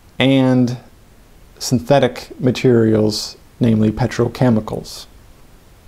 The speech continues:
In regard to off-gassing, which is the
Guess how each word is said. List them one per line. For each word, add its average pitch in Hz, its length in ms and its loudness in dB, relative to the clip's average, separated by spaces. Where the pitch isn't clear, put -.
In 139 120 4
regard 165 300 4
to 156 160 2
off-gassing, 131 880 2
which 131 220 0
is 117 280 2
the 113 340 2